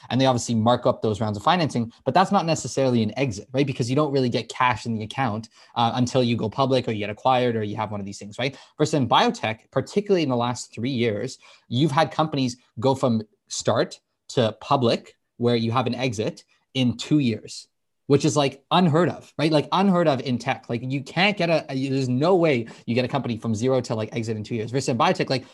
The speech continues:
that's happening. Like, for example, one of the companies that we invested in, uh, Repair Therapeutics, like, literally from first investment that we started to exit was three years, right? That does not happen in other, in many other industries.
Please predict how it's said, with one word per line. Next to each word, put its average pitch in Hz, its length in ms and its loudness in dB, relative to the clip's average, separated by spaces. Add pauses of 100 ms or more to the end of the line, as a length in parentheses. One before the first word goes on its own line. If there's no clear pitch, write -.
that's 131 200 -2
happening. 123 340 -2
Like, 127 220 -4 (120)
for 143 60 -4
example, 135 280 0
one 135 100 0
of 139 60 0
the 139 60 0
companies 131 300 -4
that 120 60 -2
we 135 160 -2
invested 113 400 -2
in, 120 220 -2 (300)
uh, 117 120 2
Repair 117 300 -2
Therapeutics, 123 540 -2
like, 113 220 0 (540)
literally 156 360 6
from 131 240 2
first 175 360 2
investment 143 340 -2
that 135 60 -4
we 123 80 -2
started 117 300 -4
to - 120 -6
exit 123 240 -2
was 110 160 -6
three 117 160 -4
years, - 400 -10 (260)
right? 127 220 -4 (200)
That 180 200 4
does 160 220 4
not 156 200 4
happen 110 520 -2
in 113 100 -4
other, 120 220 -2
in 113 240 -2
many 113 200 -2
other 107 160 -6
industries. 107 440 -10